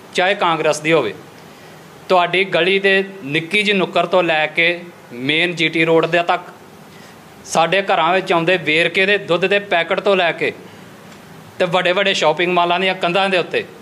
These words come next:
ਇੱਕ ਨਾਅਰਾ ਜ਼ਰੂਰ ਲਿਖਿਆ ਹੈ ਵੀ "ਵੋਟ ਜ਼ਰੂਰ ਪਾਓ।" ਇਹ ਕੀ ਆ? ਇਹ ਨਹੀਂ ਲਿਖਿਆ ਕਿਹੜੀ ਪਾਰਟੀ ਨੂੰ ਪਾਓ, ਕਿਹਨੂੰ ਪਾਓ, ਕਿਹਨੂੰ ਨਹੀਂ ਪਾਓ। ਸਰਕਾਰਾਂ ਕਰੋੜਾਂ ਰੁਪਈਆ ਖਰਚ ਕੇ ਸਾਡੇ ਲੋਕਾਂ ਨੂੰ ਕੀ ਕਹਿ ਰਹੀਆਂ ਆ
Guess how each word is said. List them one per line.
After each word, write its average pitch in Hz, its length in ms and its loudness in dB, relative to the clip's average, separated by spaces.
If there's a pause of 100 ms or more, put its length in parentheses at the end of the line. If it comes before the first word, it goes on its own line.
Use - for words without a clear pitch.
(580)
ਇੱਕ 180 180 -2
ਨਾਅਰਾ 196 340 2
ਜ਼ਰੂਰ 180 240 -2
ਲਿਖਿਆ 160 240 0
ਹੈ 107 140 -2 (1080)
ਵੀ 165 60 2
"ਵੋਟ 170 260 2
ਜ਼ਰੂਰ 151 300 -2
ਪਾਓ।" 101 200 -2 (1500)
ਇਹ 180 60 -2
ਕੀ 220 280 0
ਆ? 160 100 0 (1000)
ਇਹ 196 180 2
ਨਹੀਂ 269 120 -2
ਲਿਖਿਆ 254 220 0
ਕਿਹੜੀ 240 260 0
ਪਾਰਟੀ 190 380 0
ਨੂੰ 208 120 0
ਪਾਓ, 202 220 2
ਕਿਹਨੂੰ 208 340 0
ਪਾਓ, 202 200 4
ਕਿਹਨੂੰ 202 320 0
ਨਹੀਂ 196 140 0
ਪਾਓ। 147 360 2
ਸਰਕਾਰਾਂ 185 760 0 (120)
ਕਰੋੜਾਂ 185 360 2
ਰੁਪਈਆ 180 340 0
ਖਰਚ 165 340 -4
ਕੇ 180 260 0
ਸਾਡੇ 170 380 0
ਲੋਕਾਂ 165 360 0
ਨੂੰ 185 100 -4
ਕੀ 190 220 0
ਕਹਿ 190 180 2
ਰਹੀਆਂ 190 360 0
ਆ 202 60 -4